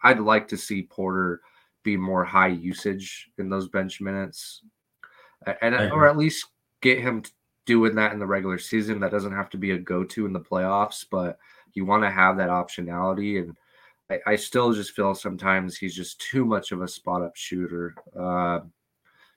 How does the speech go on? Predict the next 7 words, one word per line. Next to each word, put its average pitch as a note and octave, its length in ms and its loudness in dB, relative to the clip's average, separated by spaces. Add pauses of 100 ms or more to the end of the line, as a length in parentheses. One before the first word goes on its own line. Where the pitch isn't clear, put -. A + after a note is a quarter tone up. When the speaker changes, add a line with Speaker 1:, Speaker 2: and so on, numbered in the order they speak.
Speaker 1:
you F#2+ 80 -6
know, F2 260 -4
let G2 280 0
him F#2 400 -2
develop F2+ 500 0
some E2+ 580 -4 (600)
iso F2+ 640 0